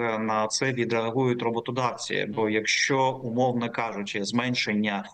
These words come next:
е, обсягу робочого часу не призведе до підвищення, м, ефективності праці, то, відповідно, це відобразиться в кількості людей, котрих потрібно буде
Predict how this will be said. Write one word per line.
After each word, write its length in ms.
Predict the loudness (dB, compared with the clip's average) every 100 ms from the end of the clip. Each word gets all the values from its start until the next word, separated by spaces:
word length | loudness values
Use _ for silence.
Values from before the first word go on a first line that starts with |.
| _ _ _ -6
е, 40 | -2
обсягу 640 | -2 2 2 2 2 4
робочого 460 | 4 2 0 0 2
часу 380 | 0 -2 -4 -2
не 120 | -2
призведе 480 | -2 -2 0 0 0
до 160 | -2
підвищення, 1120 | -2 -4 -2 0 2 2 0 0 0 0 -2 -6 -18 _ _
м, 140 | -4 -2
ефективності 640 | -2 -2 0 0 0 0
праці, 380 | 0 -2 -4 -8 -2
то, 200 | 0 0
відповідно, 600 | -2 -2 -2 0 0 2
це 360 | 2 2 0
відобразиться 1200 | 0 0 0 2 0 2 0 -4 -2 -2 0 0 -2 -2
в 240 | 0 2 2
кількості 480 | -2 -2 -4 -2 -2
людей, 260 | 0 0
котрих 340 | 0 -2 -2 -4
потрібно 440 | -4 -2 -2 0
буде 440 | 0 2 2 2